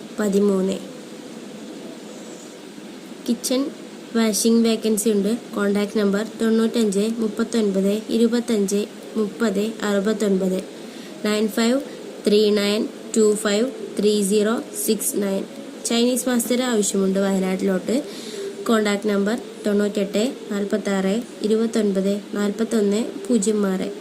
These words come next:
നയൻ എയ്റ്റ് ഫോർ സിക്സ് ടു നയൻ ഫോർ വൺ സീറോ സിക്സ്.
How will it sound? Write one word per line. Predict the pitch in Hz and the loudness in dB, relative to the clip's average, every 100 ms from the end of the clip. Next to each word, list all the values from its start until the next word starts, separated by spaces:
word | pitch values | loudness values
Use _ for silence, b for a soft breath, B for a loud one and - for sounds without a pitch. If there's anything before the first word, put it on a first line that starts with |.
| - - - - - 208 | -12 -12 -12 -14 -6 0
നയൻ | 214 208 202 | 2 4 4
എയ്റ്റ് | 240 277 - - - | 2 -2 -8 -14 -8
ഫോർ | - 208 202 | 0 2 2
സിക്സ് | - 262 - - - - | 0 -2 -6 -12 -14 2
ടു | 220 208 | 4 6
നയൻ | 208 208 254 285 - - | 4 2 0 -2 -10 0
ഫോർ | 220 214 | 2 4
വൺ | 202 240 311 - - | 4 2 0 -4 -2
സീറോ | 208 196 185 | 2 2 0
സിക്സ്. | 185 175 - | -2 -4 -6